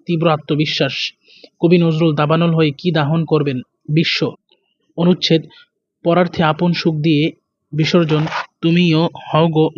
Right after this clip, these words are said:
ধন্য তরুর মতন। উদ্দীপকের সাথে প্রতিদান কবিতার কোন দিকটি সামঞ্জস্যপূর্ণ? উত্তর গ, পরার্থপরতা। ছাব্বিশ নং প্রশ্ন, অনুচ্ছেদ ও প্রতিদান কবিতা অনুসারে মানব জীবন কখন সার্থক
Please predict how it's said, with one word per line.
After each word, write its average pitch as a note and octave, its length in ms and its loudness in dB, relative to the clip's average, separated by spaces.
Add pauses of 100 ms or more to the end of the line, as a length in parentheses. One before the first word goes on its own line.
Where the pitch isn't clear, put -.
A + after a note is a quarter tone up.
(120)
ধন্য D#3+ 400 0 (500)
তরুর E3+ 320 4
মতন। D3+ 380 -2 (460)
উদ্দীপকের E3 440 -4
সাথে D#3+ 300 -2
প্রতিদান E3+ 540 0
কবিতার D3+ 500 -2
কোন E3+ 380 0
দিকটি D#3 360 -2 (440)
সামঞ্জস্যপূর্ণ? D#3+ 920 0 (380)
উত্তর D#3 260 0
গ, D3 360 2
পরার্থপরতা। D3+ 720 0 (1800)
ছাব্বিশ E3 340 2
নং F3 140 4
প্রশ্ন, E3 320 0
অনুচ্ছেদ E3+ 440 2
ও D#3+ 60 2
প্রতিদান E3+ 440 0
কবিতা D#3+ 300 0
অনুসারে D#3+ 360 0
মানব D3+ 260 2
জীবন D#3 240 0
কখন D3+ 300 0
সার্থক D3+ 380 -2